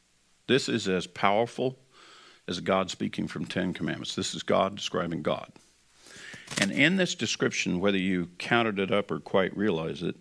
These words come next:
he described thirteen things about himself. Now, most people, when you go through and you describe this, you look for the list,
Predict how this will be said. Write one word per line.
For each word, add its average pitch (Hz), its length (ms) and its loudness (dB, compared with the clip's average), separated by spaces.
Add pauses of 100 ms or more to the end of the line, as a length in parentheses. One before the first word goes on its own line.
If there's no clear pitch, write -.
(120)
he - 180 -4
described 90 680 0
thirteen 101 640 -2
things 78 320 -6
about - 200 -6
himself. - 380 -10 (1600)
Now, 107 100 6
most 202 300 4
people, 113 280 0
when 98 140 4
you 98 80 2
go 120 180 4
through 117 240 0
and 87 120 0
you 87 80 0
describe 107 720 2
this, 80 420 -4
you 85 220 0
look 98 220 2
for 82 100 -8
the 80 80 -2
list, 98 500 0